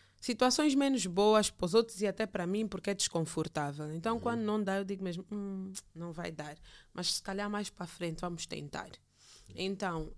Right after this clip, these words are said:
Speaker 1: eh, quero organizar outras coisas ainda, ah, da Public no Insta mesmo. E pretendo, se calhar, o próximo ano ir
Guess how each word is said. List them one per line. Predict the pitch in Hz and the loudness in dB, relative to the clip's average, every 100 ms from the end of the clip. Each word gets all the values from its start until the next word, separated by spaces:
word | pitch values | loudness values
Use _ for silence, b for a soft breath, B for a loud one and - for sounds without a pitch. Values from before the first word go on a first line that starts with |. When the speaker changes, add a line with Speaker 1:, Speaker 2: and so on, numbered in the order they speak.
| - | -2
Speaker 1:
eh, | 175 175 175 175 | 2 4 2 2
quero | 240 233 | 2 4
organizar | 220 190 180 175 190 196 | 2 2 0 0 2 2
outras | 214 214 185 | 2 0 -2
coisas | - 185 175 | -2 -2 0
ainda, | 170 180 196 185 - - _ - | 0 0 0 0 -2 -8 _ -6
ah, | 165 170 | -2 0
da | 170 | 0
Public | 170 208 180 180 175 175 165 | -2 -2 0 0 0 -2 -2
no | 160 165 | -2 2
Insta | 190 214 208 - 175 | 4 4 2 -2 -2
mesmo. | 170 175 170 196 - B B B B B - | 0 2 2 -2 -4 B B B B B -6
E | 220 220 220 220 220 214 - | 0 4 4 4 4 2 0
pretendo, | 214 - 254 262 254 240 | -2 2 4 4 2 2
se | - - | -2 0
calhar, | 180 175 170 185 190 185 | 0 2 2 4 2 2
o | 175 170 | 0 -4
próximo | 165 - 190 - 196 180 175 | -4 -2 -2 0 0 0 0
ano | 175 175 185 190 190 | 0 0 0 0 0
ir | - 185 190 | 0 0 -2